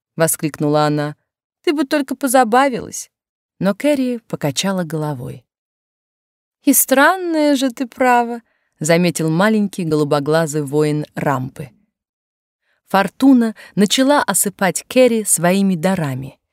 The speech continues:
Несмотря на то, что повышенного жалования она ещё не получала,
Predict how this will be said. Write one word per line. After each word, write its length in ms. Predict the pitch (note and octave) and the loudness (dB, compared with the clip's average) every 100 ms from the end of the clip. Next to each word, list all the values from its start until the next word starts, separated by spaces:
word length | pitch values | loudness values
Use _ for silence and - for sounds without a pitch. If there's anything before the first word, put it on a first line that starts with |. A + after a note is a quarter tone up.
| _ _ - | _ _ -2
Несмотря 580 | E3+ - F3 E3+ G3 | 0 2 0 0 0
на 140 | F#3+ E3+ | 2 0
то, 220 | - G3+ | -2 -4
что 320 | - - D#3+ - - | -4 -2 -4 -4 -4
повышенного 680 | - E3+ F#3 - D#3 D3+ D3+ | 0 2 0 -2 -2 -2 -2
жалования 640 | D3+ E3+ D3 C#3+ D3 C#3+ - | 0 2 0 0 -2 -2 -2
она 260 | D#3+ D#3 | -2 0
ещё 260 | D3+ C#3+ D#3+ | 0 -2 -4
не 100 | D3+ | -4
получала, 720 | - D#3 D3+ - B3 F#3 | -4 -6 -6 -4 -2 -2